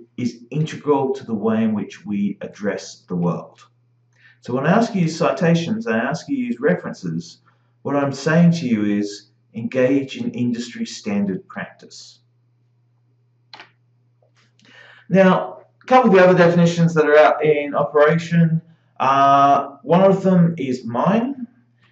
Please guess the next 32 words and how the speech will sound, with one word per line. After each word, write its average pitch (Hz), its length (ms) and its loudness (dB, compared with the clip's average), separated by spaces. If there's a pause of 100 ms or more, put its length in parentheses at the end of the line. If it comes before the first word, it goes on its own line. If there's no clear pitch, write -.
(140)
It 131 160 -8
is 143 180 -2
the 131 100 -8
former 160 680 0
official 110 420 -4
definition 101 800 -4
from 98 320 -8
the 95 160 -4
A 101 140 -2
A 95 160 0
S 95 160 -6
M, 180 420 -2 (760)
and 110 460 0
from 113 160 -8
two 131 180 -4
ten 123 360 -2
to 107 640 -2
twenty 113 300 -6
thirteen, 127 560 2
I 95 260 -2
was 98 220 -4
the, 110 400 -4 (1300)
my 110 180 0
definition 143 500 -2
was 151 200 -2
the 151 160 -4
definition 165 480 0
of 170 80 2
social 170 260 0
marketing 175 420 0
in 175 100 0
Australia. - 500 -4